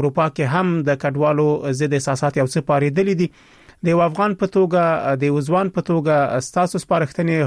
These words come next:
هغو کډوالو ته چې دا مهال ایران او پاکستان او اروپایي هیوادونو کې میشت دي، اه، څه سپارښتنې کوئ ورته؟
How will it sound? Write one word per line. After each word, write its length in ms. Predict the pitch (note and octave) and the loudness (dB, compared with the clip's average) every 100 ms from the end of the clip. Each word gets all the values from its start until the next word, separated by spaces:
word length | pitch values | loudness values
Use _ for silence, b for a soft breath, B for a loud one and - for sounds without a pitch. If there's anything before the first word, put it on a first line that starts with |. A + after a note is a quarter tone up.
| C#3+ | 0
هغو 160 | D3 | 0
کډوالو 400 | C#3 D3 C#3+ D#3 D3+ | 0 0 0 0 -2
ته 60 | |
چې 100 | C#3 | -2
دا 140 | C#3+ C#3 | 0 0
مهال 260 | C#3 C#3 | 2 0
ایران 240 | C#3 C#3 C#3 | 2 2 0
او 60 | |
پاکستان 400 | C3+ C3 - C#3+ | 0 -4 -2 -2
او 100 | C#3+ | 0
اروپایي 300 | C3+ C3 D3 | 0 0 0
هیوادونو 400 | C3+ C3+ C3 D3 | 2 0 0 -2
کې 120 | C#3 C#3+ E3+ | -2 0 0
میشت 220 | E3 - | 0 -2
دي، 120 | D#3 | -4
اه، 560 | - - - - - C#3 | -4 -18 -20 -10 -2 -2
څه 140 | C#3 D3 | 0 -4
سپارښتنې 480 | - C3+ B2+ E3+ D3 C3+ | -2 -2 -2 -2 -2 -2
کوئ 160 | A2 | -2
ورته؟ 260 | G#2+ A2+ | -4 -6